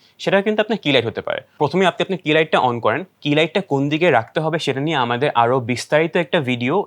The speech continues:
এই কোর্সেই আছে। তাও যদি খুব সংক্ষেপে বলি, সাধারণত আমি যেটা করি, আমার কি লাইটটাকে একটু উপরে পঁয়তাল্লিশ ডিগ্রি কোণে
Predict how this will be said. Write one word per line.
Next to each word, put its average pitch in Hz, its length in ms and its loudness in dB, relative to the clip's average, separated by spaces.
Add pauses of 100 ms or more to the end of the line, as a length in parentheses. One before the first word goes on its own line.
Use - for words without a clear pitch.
(120)
এই 147 140 0
কোর্সেই 143 440 0
আছে। 98 240 0 (360)
তাও 135 180 6
যদি 156 160 0
খুব 208 140 -2
সংক্ষেপে 151 400 0
বলি, 135 320 -2
সাধারণত 156 600 0 (160)
আমি 131 220 0
যেটা 180 200 0
করি, 190 260 -2 (420)
আমার 120 220 -2 (100)
কি 180 120 -2
লাইটটাকে 180 520 0 (180)
একটু 175 340 -4
উপরে 160 400 2
পঁয়তাল্লিশ 151 500 2
ডিগ্রি 143 260 -6
কোণে 131 320 -2